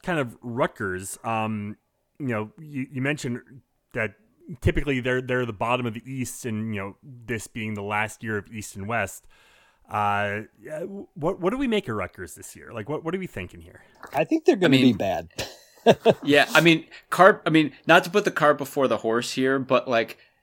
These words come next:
Speaker 3: this is gonna end at this, this particular set of teams that we're doing tonight is gonna end at Howard, and this is the, probably the best thing you're gonna see until we get to Howard. Like, it's,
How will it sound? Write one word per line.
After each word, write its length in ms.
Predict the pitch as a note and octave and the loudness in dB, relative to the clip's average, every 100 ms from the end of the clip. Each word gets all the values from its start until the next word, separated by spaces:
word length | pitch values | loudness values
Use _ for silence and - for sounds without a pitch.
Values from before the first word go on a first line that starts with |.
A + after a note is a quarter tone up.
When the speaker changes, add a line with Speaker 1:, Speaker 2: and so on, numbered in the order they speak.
| _ _ | _ _
Speaker 3:
this 240 | C#3+ F#3 | 2 4
is 120 | A3+ | 2
gonna 240 | E3+ E3+ C#3+ | 2 2 4
end 460 | C#3+ D3 D#3+ D#3 - _ _ _ _ _ _ _ - | 4 4 2 -4 -10 _ _ _ _ _ _ _ 6
at 220 | C#3+ - | 6 6
this, 360 | D3 C3 E3 - | -14 -2 -2 -2
this 380 | C#3+ B2+ F3 - _ _ - | -6 0 0 0 _ _ -4
particular 580 | C#3+ C3 D3 C#3+ B2+ | -4 0 0 4 4
set 240 | A#2 - A#2+ | 2 4 4
of 100 | G#2+ | 2
teams 400 | - A2+ G2 F#2 | -4 -2 -2 -4
that 120 | G2 | -4
we're 120 | G2+ | -4
doing 220 | G2+ G2+ | -4 -6
tonight 180 | F#2 G#2 | -6 -6
is 120 | G2 | -4
gonna 220 | F#2 A#2 A2 | 0 0 0
end 200 | A#2+ A#2+ | 0 2
at 120 | A#2 | 0
Howard, 500 | - G#2+ A2+ C3+ D3 | -2 -2 0 0 0
and 220 | B2 A2 - | -2 -4 -6
this 280 | D#3 E3+ A3+ | 0 0 0
is 100 | F#3 | -4
the, 80 | |
probably 380 | F3 F#3 F3 E3 | -2 2 2 2
the 100 | D3+ | -2
best 300 | C3 C#3+ - | 4 4 4
thing 160 | D3 B2 | 0 0
you're 160 | A#2+ | 0
gonna 120 | A#2 G#2+ | -2 -6
see 220 | - G#2+ | -4 -4
until 300 | F#2+ F#2 G2+ | -4 -6 -8
we 100 | F#2+ | -6
get 180 | F#2+ F2 | -8 -8
to 60 | |
Howard. 380 | - E2 C#2+ - - | -8 -8 -8 -10 0
Like, 440 | C3 B2 - - | 0 0 -16 -4
it's, 440 | D3+ B2+ - - | 0 0 -2 -8